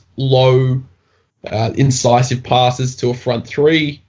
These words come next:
Uh, for me, Thomas Lemar would be playing centrally. It, it, it raised the discussion of who could come in to bolster this team, which obviously means that Klopp's team is not perfect. Uh,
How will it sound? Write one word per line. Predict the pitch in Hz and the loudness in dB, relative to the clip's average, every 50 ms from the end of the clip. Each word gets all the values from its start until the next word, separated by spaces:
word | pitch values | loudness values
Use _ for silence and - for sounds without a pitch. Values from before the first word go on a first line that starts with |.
| _ _ _ - | _ _ _ -6
Uh, | - 147 127 | -6 -6 -2
for | - 165 151 | 0 2 2
me, | 143 135 | 2 2
Thomas | 135 143 135 127 | 2 0 0 0
Lemar | 123 127 127 123 123 123 | 0 0 0 0 0 0
would | 123 120 117 | 0 -2 -4
be | 123 120 117 | -6 -6 -6
playing | 113 - 135 120 120 123 120 113 110 101 - _ | -6 -4 -4 -4 -4 -4 -6 -8 -10 -12 -14 _
centrally. | - - 127 127 127 120 - 113 113 127 131 - _ _ _ _ _ _ _ _ _ _ _ _ _ _ _ - - _ - | -8 -2 -2 -2 -2 -2 -4 -4 -4 -4 -6 -10 _ _ _ _ _ _ _ _ _ _ _ _ _ _ _ -20 -20 _ -2
It, | - 131 127 - - | 0 0 0 2 0
it, | 143 147 - - _ _ - | -2 -2 -2 -4 _ _ -6
it | - 147 - | -4 -4 -4
raised | 139 143 151 156 165 180 185 180 180 | -2 0 2 2 2 2 0 -2 -6
the | 185 | -8
discussion | 175 175 - - 135 131 131 - - 131 123 120 - | -12 -10 -8 -4 -4 -4 -4 -6 -6 -6 -6 -6 -6
of | 123 120 120 117 120 127 - _ _ _ _ _ - | -4 -2 -2 -2 -4 -6 -14 _ _ _ _ _ 0
who | 185 160 151 143 135 131 | 2 2 4 2 2 0
could | 131 - - 160 139 135 | -2 -4 -4 -4 -4 -4
come | - - 123 127 127 | -6 -6 -4 -4 -2
in | 127 123 123 120 117 120 120 - _ _ _ _ _ _ _ | -2 -2 -2 -2 -4 -6 -8 -12 _ _ _ _ _ _ _
to | - 156 | -2 -2
bolster | 131 131 127 123 120 120 | 0 2 2 2 2 0
this | 120 117 113 - | -4 -6 -6 -4
team, | - 143 135 117 110 117 | -2 -2 -2 -2 -2 -4
which | 127 - | -6 -4
obviously | - 131 135 131 131 127 127 | -2 -2 -2 -2 -2 -2 -2
means | 123 123 120 113 - | 0 -2 -2 -2 -6
that | - 107 | -8 -6
Klopp's | - - - - - | -4 -4 -4 -4 -4
team | - 131 104 95 | -4 -4 -4 -4
is | 123 | -6
not | 117 107 - | -8 -8 -2
perfect. | - 175 185 165 - 113 - - - _ _ _ _ _ _ _ _ _ _ _ - | 0 2 2 2 0 -4 -14 -16 -20 _ _ _ _ _ _ _ _ _ _ _ -10
Uh, | - 110 135 127 123 127 127 123 - | -4 -2 0 0 2 2 0 0 -4